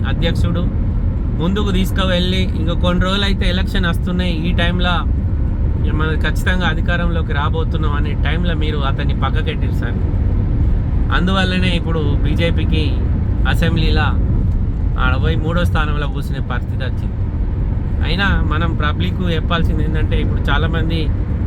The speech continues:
ఆ, కింది స్థాయి నాయకులు, అంటే మీరంటే చాలా పెద్దోళ్ళు, కానీ మీ తర్వాత స్థాయి నాయకులు కూడా, ఆ, ఈ ప్రభుత్వం బాగరోలు ఉండదు, ఈ ప్రభుత్వం బాగరోలు ఉండదని మాట్లాడుతూ ఉంటారు.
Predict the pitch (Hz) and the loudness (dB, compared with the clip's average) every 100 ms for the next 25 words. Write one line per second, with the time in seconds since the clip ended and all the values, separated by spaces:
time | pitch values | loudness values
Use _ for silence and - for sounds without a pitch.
0 | - - 135 127 175 196 196 190 175 160 | -2 0 0 0 2 0 0 0 0 0
1 | 147 - - - - - - - - - | -2 -2 -2 -4 -4 -2 0 2 2 2
2 | - - 139 - - 151 147 147 147 175 | 0 2 2 2 2 0 0 0 0 0
3 | 147 156 151 143 175 180 165 156 165 - | -2 -2 -2 0 0 0 -2 -2 0 2
4 | 156 151 151 151 147 151 139 - - - | 2 0 0 -2 -2 -2 -2 0 0 0
5 | - - - - - - - - - - | 0 -2 -2 -2 -2 -2 -2 -2 0 0
6 | - - 143 135 127 127 175 170 165 160 | -2 -2 -4 -2 -2 -2 -2 0 0 0
7 | 156 - 165 170 180 165 151 147 147 143 | -2 -2 -2 0 0 0 0 0 0 0
8 | - 143 - - 160 156 160 - - 151 | 0 0 0 -2 -2 -2 0 0 0 0
9 | 139 139 139 139 135 143 143 135 127 - | 0 0 0 0 0 0 0 0 0 0
10 | 120 - 107 - 110 | 0 0 0 0 0